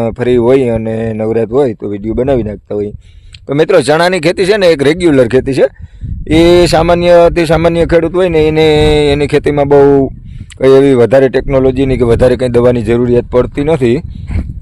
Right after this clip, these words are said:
એટલે એમાં આપણે થોડાક વીડિયો ઓછા બનાવવાના રહીએ, કારણ કે એમાં આપણે ખુદ બે થી ત્રણ રાઉન્ડ દવાના બે માર્યા છે અને એકાદ બે મારવા જોશે. એટલે બે થી ત્રણ રાઉન્ડમાં ચણા પાકી જાય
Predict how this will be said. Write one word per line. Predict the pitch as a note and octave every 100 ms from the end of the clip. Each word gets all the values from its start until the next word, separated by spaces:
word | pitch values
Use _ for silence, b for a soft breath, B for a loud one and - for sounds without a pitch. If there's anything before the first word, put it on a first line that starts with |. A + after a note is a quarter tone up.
| - - -
એટલે | C3+ C#3+ C#3+ C#3+ C#3
એમાં | C#3 D3+ D3
આપણે | C#3+ C3+
થોડાક | C#3+ C#3
વીડિયો | C#3 D3 C#3+
ઓછા | D3+ E3
બનાવવાના | D3 C#3 C3+ B2 A#2+
રહીએ, | A#2+
કારણ | C#3 C3
કે | C3
એમાં | C3+ B2+
આપણે | C3 D3 D3
ખુદ | C#3 - D3 C#3+ C#3+ C#3+ C3+
બે | C#3
થી | D3
ત્રણ | C3+ C#3 C#3+
રાઉન્ડ | C3+ C3+ C3
દવાના | C3+ C3+ C3 C3 B2+
બે | B2 B2+
માર્યા | C#3 E3 C3
છે | A2+ A2+
અને | A#2
એકાદ | B2 B2
બે | A#2+ A#2
મારવા | A#2 D#3+ C#3+
જોશે. | A2 G#2 B2 - B B B B B - -
એટલે | C#3+
બે | D3
થી | D#3 C#3+
ત્રણ | D3 D3+
રાઉન્ડમાં | D3 D3 C#3+
ચણા | B2 C#3+ C#3+
પાકી | D#3+ E3
જાય | A#2 A#2+